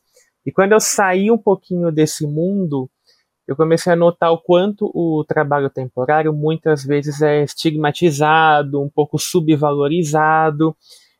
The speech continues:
E a gente teve recentemente a reforma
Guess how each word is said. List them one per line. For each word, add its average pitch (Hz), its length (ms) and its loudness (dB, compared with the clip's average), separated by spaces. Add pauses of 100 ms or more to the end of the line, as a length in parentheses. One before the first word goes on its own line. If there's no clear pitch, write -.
(120)
E - 60 2
a 254 40 6
gente 233 240 0
teve 208 180 4
recentemente 180 880 0
a - 20 2
reforma 170 720 2